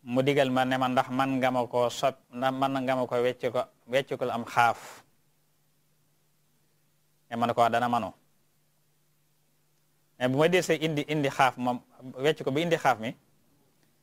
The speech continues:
ci la ma digal ne ma naa ko ko téyel te nekk ci ndigalam. <coughs> Bi ñu àggee ci fukki fan ak juróom-ñett ci weeru safar nag,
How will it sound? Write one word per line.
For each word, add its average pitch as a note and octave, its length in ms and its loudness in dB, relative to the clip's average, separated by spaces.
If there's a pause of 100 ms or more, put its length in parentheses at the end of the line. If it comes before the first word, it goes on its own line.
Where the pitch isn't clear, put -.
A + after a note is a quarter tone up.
(220)
ci C3+ 60 -4
la C3+ 80 4
ma C3+ 80 2
digal C3 240 2
ne B2+ 80 0
ma B2 80 0
naa B2+ 200 4
ko B2+ 100 -10
ko B2 120 -4
téyel B2+ 500 2 (600)
te C#3 120 2
nekk D3 180 0
ci C#3 80 -2
ndigalam. A2+ 320 0 (760)
<coughs> - 240 -4 (1800)
Bi C3+ 80 -6
ñu E3 80 2
àggee E3 200 8
ci - 60 -6
fukki - 100 -14
fan F3 120 2
ak D#3 60 0
juróom-ñett D3 260 2
ci E3+ 60 -2
weeru E3 140 4
safar C3 220 0
nag, A2+ 140 -2